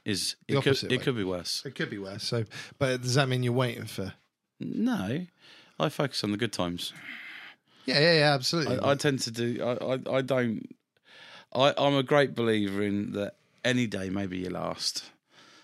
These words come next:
Speaker 1: and I think, um, I think as long as I'm happy today,
Speaker 2: Yeah.
Speaker 1: I don't brew on tomorrow.
Speaker 2: Yeah, yeah, exactly. That, that's the kind of thing, especially with people like Luke Perry and,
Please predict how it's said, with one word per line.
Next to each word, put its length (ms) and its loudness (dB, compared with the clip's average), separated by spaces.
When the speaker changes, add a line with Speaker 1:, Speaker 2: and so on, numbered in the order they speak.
Speaker 1:
and 140 -4
I 60 -6
think, 340 -2
um, 320 -2
I 100 -2
think 240 -4
as 160 -6
long 240 0
as 120 0
I'm 160 0
happy 300 -2
today, 480 0
Speaker 2:
Yeah. 180 4
Speaker 1:
I 40 2
don't 200 2
brew 160 0
on 100 0
tomorrow. 440 0
Speaker 2:
Yeah, 120 2
yeah, 180 -2
exactly. 600 0
That, 220 0
that's 240 -6
the 100 -8
kind 240 -6
of 80 -6
thing, 280 -4
especially 460 -8
with 260 -8
people 240 -10
like 220 -6
Luke 200 -6
Perry 400 -4
and, 200 -12